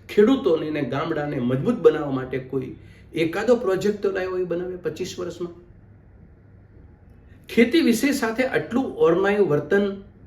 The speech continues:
ત્રણ કાળા કૃષિ કાનૂન, કોઈ પણ આયામ પાયામ ખેતીવાડીને લગતા કરે છે એ માત્ર ઇન્ડસ્ટ્રીઝને ડેવલપમેન્ટ કરવા માટે, નહીં ખેડૂત કે ગામડાને મજબૂત કરવા માટે કરે.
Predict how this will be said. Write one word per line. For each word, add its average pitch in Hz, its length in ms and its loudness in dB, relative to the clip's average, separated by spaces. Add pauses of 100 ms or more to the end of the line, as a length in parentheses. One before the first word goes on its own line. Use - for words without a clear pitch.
(320)
ત્રણ 202 260 6 (360)
કાળા 170 420 -2
કૃષિ 151 240 -2
કાનૂન, 165 500 0 (1300)
કોઈ 320 240 4
પણ 285 220 4
આયામ 220 460 4
પાયામ 202 340 0
ખેતીવાડીને 214 600 -2
લગતા 175 320 -2
કરે 185 280 -4
છે 208 140 -6
એ 202 60 0
માત્ર 160 440 0 (180)
ઇન્ડસ્ટ્રીઝને 254 580 2
ડેવલપમેન્ટ 170 540 2
કરવા 147 220 -2
માટે, 135 300 -6
નહીં 156 240 0
ખેડૂત - 360 2
કે 165 80 -2
ગામડાને 139 380 -4
મજબૂત 131 380 -4
કરવા - 200 -8
માટે - 260 -12
કરે. - 180 -14